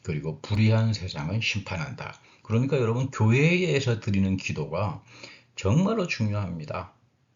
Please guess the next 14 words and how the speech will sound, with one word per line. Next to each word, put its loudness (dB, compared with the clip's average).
이게 0
뭐 0
말로 2
표현하기가 2
어려워요. -6
그리고 -6
교회에서 2
드려지는 0
그 -4
내-, -10
기도, 0
기도를 0
가지고 0
하나님은 -6